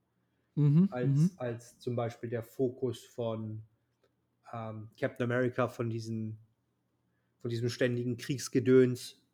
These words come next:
Speaker 2: und auch bei Superman und bei Batman von diesem Kriegsgedöns auf, auf, auf halt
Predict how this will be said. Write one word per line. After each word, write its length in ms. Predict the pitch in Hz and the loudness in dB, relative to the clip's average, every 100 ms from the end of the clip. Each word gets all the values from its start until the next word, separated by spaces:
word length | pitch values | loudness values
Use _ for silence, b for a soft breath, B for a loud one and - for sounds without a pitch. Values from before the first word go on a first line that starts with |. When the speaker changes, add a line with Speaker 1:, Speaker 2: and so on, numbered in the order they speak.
| _ | _
Speaker 2:
und 140 | 127 | -10
auch 180 | 110 110 | -6 -6
bei 140 | 120 113 | -4 -4
Superman 640 | 117 117 120 113 113 113 | -6 -2 0 0 -4 -6
und 200 | 113 107 | -10 -8
bei 140 | 110 | -8
Batman 420 | 107 113 110 120 110 | -6 -8 -8 -10 -12
von 140 | 117 | -12
diesem 300 | 113 113 113 - _ _ _ | -12 -10 -12 -14 _ _ _
Kriegsgedöns 800 | _ 131 113 135 123 123 120 117 - | _ -14 -6 -4 0 0 -2 -6 -8
auf, 320 | 123 110 110 _ | -6 -4 -8 _
auf, 320 | - 113 107 - - | -10 -8 -10 -14 -12
auf 200 | 117 113 _ _ _ _ _ _ | -12 -12 _ _ _ _ _ _
halt 220 | 135 117 | -10 -10